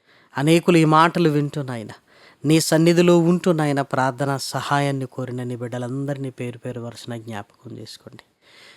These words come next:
దుర్వ్యసనాలతో కుటుంబాన్ని ఇబ్బంది పెడుతున్న నీ పిల్లలతో మీరు మాట్లాడండి. కుటుంబానికి ఆనందాన్ని కలిగించండి. తండ్రి,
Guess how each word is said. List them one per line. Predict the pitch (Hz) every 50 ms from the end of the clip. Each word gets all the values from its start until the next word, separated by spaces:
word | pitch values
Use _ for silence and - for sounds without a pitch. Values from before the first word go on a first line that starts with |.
| _ _ -
దుర్వ్యసనాలతో | 131 131 151 156 170 160 156 139 - 147 135 131 127 127 123 113 - 127 117 _ -
కుటుంబాన్ని | 127 - 143 135 135 123 107 120 123 120 120 120
ఇబ్బంది | 117 113 120 123 120 123
పెడుతున్న | 120 - 120 113 117 - - 120 117 117
నీ | 117 117 113
పిల్లలతో | _ - 117 113 113 117 113 - 127 110
మీరు | 110 113 110 107
మాట్లాడండి. | 107 104 110 - - - 113 - - - - - - _ _ _ _ _ _ _ _ _ _ _ _ _ _ _ _ -
కుటుంబానికి | - 135 - 147 139 135 131 127 123 123 - 117
ఆనందాన్ని | 113 117 120 120 120 117 117 117 113 110
కలిగించండి. | - 110 107 107 104 104 104 101 - - 95 85 - _ _ _ _ _ _ _ _ _ _ _ _ _ _ _ _ _ _ -
తండ్రి, | 139 139 143 160